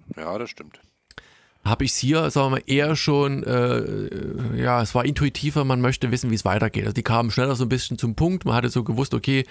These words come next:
Speaker 2: verschiedene, äh, Universen, also verschiedene Zeitstränge und wollte halt wissen, wie's weitergeht. Also ich mochte es, ich mag grundsätzlich, ich weiß nicht, ob Frankreich eine besondere Art des Erzählens hat. Französische Filme, französische Serien, die haben immer irgendwas, so eine, so eine,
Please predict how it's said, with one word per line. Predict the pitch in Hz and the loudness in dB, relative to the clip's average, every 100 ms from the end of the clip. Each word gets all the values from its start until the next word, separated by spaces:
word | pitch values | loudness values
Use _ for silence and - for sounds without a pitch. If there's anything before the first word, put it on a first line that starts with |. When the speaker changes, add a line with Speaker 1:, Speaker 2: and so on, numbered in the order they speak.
| - - - - - _ | -10 -20 -20 -20 -20 _
Speaker 2:
verschiedene, | - - 135 135 123 120 127 | -4 0 0 0 0 0 0
äh, | |
Universen, | 120 113 117 117 151 135 143 | -2 -2 0 0 0 0 -2
also | 127 104 | 0 -2
verschiedene | - - 117 110 | -2 -2 -2 0
Zeitstränge | 131 127 - - 123 120 117 - - - - - - | 2 0 -2 -2 0 0 -2 -6 -20 -20 -20 -12 -2
und | 110 | 2
wollte | 113 120 | 4 4
halt | 120 | 2
wissen, | 104 113 113 | 2 0 0
wie's | 107 | 0
weitergeht. | 98 104 98 | 2 2 2
Also | 104 117 | 2 2
ich | - - _ _ - - _ _ _ _ - | -2 -8 _ _ -20 -20 _ _ _ _ -2
mochte | 110 123 165 - - | 0 2 2 0 0
es, | 190 196 | 0 -2
ich | - 104 | -4 -2
mag | 113 120 | 0 0
grundsätzlich, | 95 98 98 139 - 135 - 135 | -2 -2 0 0 2 -2 -2 -6
ich | - | 0
weiß | 123 | 0
nicht, | 135 | 0
ob | 113 - | -4 -4
Frankreich | 107 120 - 107 117 120 - | -2 -2 0 0 0 0 -2
eine | 113 113 | -2 -2
besondere | 101 120 139 123 | 0 -2 0 0
Art | 107 107 117 | 2 0 0
des | 110 | -2
Erzählens | 107 - 123 135 147 | -4 0 2 2 0
hat. | 131 131 - - - _ _ _ - | 0 0 -4 -20 -20 _ _ _ -6
Französische | 104 117 101 123 120 110 | 0 2 4 2 0 -2
Filme, | 131 127 | 0 0
französische | 120 104 110 120 110 | 0 0 0 0 0
Serien, | 113 120 123 | 0 0 2
die | 110 | 0
haben | 117 | 0
immer | 127 135 | 0 -2
irgendwas, | 123 120 123 113 113 | 0 -2 -2 -4 -2
so | |
eine, | 117 | -4
so | 113 | -4
eine, | 117 113 | -4 -4